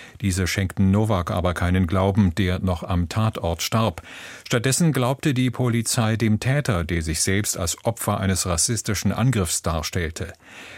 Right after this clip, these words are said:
Der Fall löste teils gewalttätige Proteste, unter anderem von Rechtsextremen, aus.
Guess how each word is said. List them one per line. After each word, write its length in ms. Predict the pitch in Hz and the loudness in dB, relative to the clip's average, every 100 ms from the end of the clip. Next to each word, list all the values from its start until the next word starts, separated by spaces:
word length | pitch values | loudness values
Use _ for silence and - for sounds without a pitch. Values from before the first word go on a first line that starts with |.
| - | -6
Der 100 | - | -2
Fall 220 | 117 135 165 | 0 2 2
löste 340 | 156 - 156 | 2 2 0
teils 340 | 131 127 123 | 0 0 0
gewalttätige 760 | - 117 113 127 - 120 117 110 | 0 2 2 0 0 -2 0 -2
Proteste, 760 | 107 104 - 123 - 123 107 - - | 0 -2 0 -2 0 0 0 -2 -2
unter 300 | 104 107 - | -2 -2 2
anderem 560 | 135 123 90 87 113 | 4 4 4 2 0
von 220 | - 101 | -2 -2
Rechtsextremen, 800 | 95 107 - - 92 - 85 82 | 0 -2 -2 -4 -4 -2 -2 -2
aus. 320 | 85 80 - | -2 -2 -2